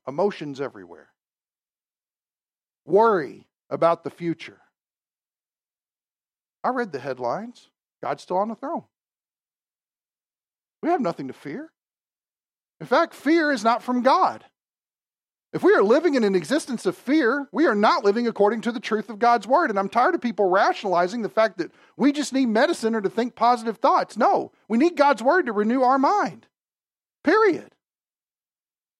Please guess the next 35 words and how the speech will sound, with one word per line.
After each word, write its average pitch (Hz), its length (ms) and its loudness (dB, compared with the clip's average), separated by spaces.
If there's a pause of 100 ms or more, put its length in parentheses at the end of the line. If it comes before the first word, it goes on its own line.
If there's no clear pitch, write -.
(720)
This 339 240 2
trails 349 540 2
into 294 200 0
the 262 120 -4
same 285 260 0
idea 277 380 2
of 220 160 -2
law 269 460 4
keeping. - 520 -14 (800)
In 254 160 4
order 339 220 6
to 240 100 6
live 240 400 4
for 320 200 4
the 320 80 2
Lord, 269 440 4
somehow 277 480 2
I've 254 240 2
got 262 220 4
to 254 60 -4
perform 269 760 2 (360)
in 294 180 2
some 302 400 2
way. 302 500 2 (1600)
Now, 233 140 4
I'm 247 140 4
real 330 140 6
excited 254 440 2
today 165 420 0 (760)
because 220 180 0
Vitali's 220 540 2
with 202 160 0
us 190 80 -6
from 185 180 -6
Ukraine. 175 480 -4